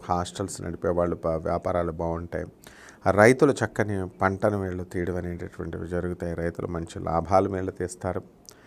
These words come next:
అలాగే ఈ యొక్క విదేశాలకి సంబంధించినటువంటి వ్యాపారాలు, ఎక్స్‌పోర్ట్స్, ఇంపోర్ట్స్, బిజినెస్లు, ఈ వ్యా-, ఈ వ్యాపారాలన్నీ కూడా మీరు చక్కగా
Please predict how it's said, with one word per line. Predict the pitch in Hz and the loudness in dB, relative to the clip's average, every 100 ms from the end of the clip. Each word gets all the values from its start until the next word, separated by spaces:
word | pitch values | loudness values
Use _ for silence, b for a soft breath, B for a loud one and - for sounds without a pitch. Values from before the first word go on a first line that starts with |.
| b b b - | b b b 8
అలాగే | 123 165 180 139 107 123 113 | 10 10 10 10 10 8 4
ఈ | - | 2
యొక్క | 123 139 139 113 104 104 - - - - - - - - - - - | 4 4 4 6 6 4 -4 -20 -20 -20 -20 -20 -20 -12 -12 -10 0
విదేశాలకి | 107 123 160 156 156 135 - 117 104 - - | 8 12 12 12 10 10 6 0 0 -6 -14
సంబంధించినటువంటి | - 110 110 110 110 101 104 95 98 95 - | 2 4 6 4 2 -2 -4 -6 -6 -6 -8
వ్యాపారాలు, | 101 85 85 85 87 85 87 | -8 -2 -2 0 -2 -2 -4
ఎక్స్‌పోర్ట్స్, | - - - 101 92 - | -6 -8 -4 -2 -2 -6
ఇంపోర్ట్స్, | 90 - 95 - - | -10 -4 -4 -4 -8
బిజినెస్లు, | 87 87 110 127 - - - b b b b 127 | -6 -4 -2 -2 -6 -12 -14 b b b b 4
ఈ | 147 | 6
వ్యా-, | 135 127 127 | 8 8 8
ఈ | 120 127 | 6 4
వ్యాపారాలన్నీ | 120 123 123 151 143 127 120 123 | 6 8 8 8 6 4 0 0
కూడా | 120 131 | 4 4
మీరు | 110 107 - | 2 -2 -2
చక్కగా | 101 - 110 110 | -2 0 2 2